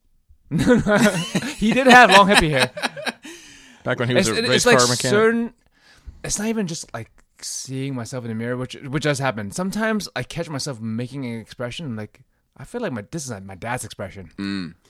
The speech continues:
Speaker 3: So I have, I have something for that too. Do, what about you, Chris?
Speaker 2: It, it, it, Kelly says she doesn't see it at all, like, especially when I was, uh,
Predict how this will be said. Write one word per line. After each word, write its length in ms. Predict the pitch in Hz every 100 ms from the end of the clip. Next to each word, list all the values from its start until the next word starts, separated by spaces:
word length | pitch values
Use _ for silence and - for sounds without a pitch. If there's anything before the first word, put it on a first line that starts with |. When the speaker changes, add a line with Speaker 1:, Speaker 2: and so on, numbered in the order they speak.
| _ _
Speaker 3:
So 160 | -
I 120 | 95 92
have, 220 | 98 92
I 60 | 98
have 100 | 98
something 160 | 104 85
for 60 |
that 160 | 90 87
too. 320 | 95 80 73 - _ _ _ _ _ - -
Do, 140 | 101 117
what 100 | 131
about 220 | 151 131 120
you, 80 | 107
Chris? 280 | 87 76 - - -
Speaker 2:
It, 160 | 135 -
it, 260 | 127 120 - - - - - -
it, 200 | 123 -
Kelly 240 | - 165 165
says 180 | 135
she 120 | 117 113
doesn't 200 | 104 98
see 140 | 104
it 80 | 98
at 60 | 98
all, 140 | 98
like, 180 | 98 92
especially 460 | 98 - 110 -
when 100 | 107
I 160 | 104 101
was, 260 | 101 98 -
uh, 300 | - -